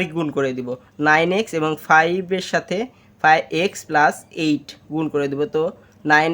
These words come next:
এবং এক্স যোগ গুণ করলে হবে, এখানে আর আর গুণ করতে হবে, লিখে দিই, আর আর গুণ, আর আর গুণ করলে হবে নাইন এক্স, এখানে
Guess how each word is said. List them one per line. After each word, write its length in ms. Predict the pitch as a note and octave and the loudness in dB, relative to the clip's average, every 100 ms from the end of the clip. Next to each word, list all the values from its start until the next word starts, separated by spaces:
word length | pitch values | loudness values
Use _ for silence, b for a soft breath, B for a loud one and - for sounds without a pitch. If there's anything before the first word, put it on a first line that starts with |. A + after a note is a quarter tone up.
| - | -2
এবং 140 | D#3 E3 - E3 | -2 -2 -2 -6
এক্স 200 | E3+ - - D3 | -8 -16 -16 -4
যোগ 140 | D#3 D3 _ - | -4 -4 _ -6
গুণ 140 | E3 | -6
করলে 280 | D3+ D#3+ D#3 | -2 -2 0
হবে, 260 | D#3 C#3+ D3+ A#3+ _ _ _ _ _ _ | 0 0 0 -4 _ _ _ _ _ _
এখানে 260 | - E3 D#3 - D3+ | -8 -4 -2 2 2
আর 60 | |
আর 140 | D#3 D#3 D3 | 2 -2 -4
গুণ 100 | D3 | -4
করতে 200 | C#3 C3 C#3+ | -6 -10 -8
হবে, 120 | C3+ | -8
লিখে 160 | C3 C3+ | -8 -8
দিই, 180 | C3+ E3+ - _ _ _ _ _ _ _ _ _ _ _ _ _ _ _ _ _ _ _ _ _ _ _ _ _ _ _ _ _ | -8 -8 -12 _ _ _ _ _ _ _ _ _ _ _ _ _ _ _ _ _ _ _ _ _ _ _ _ _ _ _ _ _
আর 260 | - C#3+ C#3+ | -2 0 4
আর 220 | D3 D3 D#3+ F#3 D#3 | 4 2 -2 -6 -6
গুণ, 200 | D#3 D3 E3+ G3+ _ _ _ _ _ _ _ _ _ _ _ _ _ _ _ _ _ - | -2 -2 -2 -8 _ _ _ _ _ _ _ _ _ _ _ _ _ _ _ _ _ -10
আর 140 | D3+ D3 | -2 0
আর 80 | D3+ D3+ | 0 -2
গুণ 140 | D#3 D3+ | -4 -2
করলে 240 | D#3 D#3 D#3+ | -2 -2 0
হবে 200 | D3 D#3+ B3 _ _ _ _ - D3+ | 0 0 -2 _ _ _ _ -6 0
নাইন 240 | D3+ D3+ D#3 E3+ | 2 2 0 -2
এক্স, 200 | - - - _ _ _ _ _ _ _ _ _ _ _ C#3 | -4 -12 -20 _ _ _ _ _ _ _ _ _ _ _ -12
এখানে 220 | D#3 | -6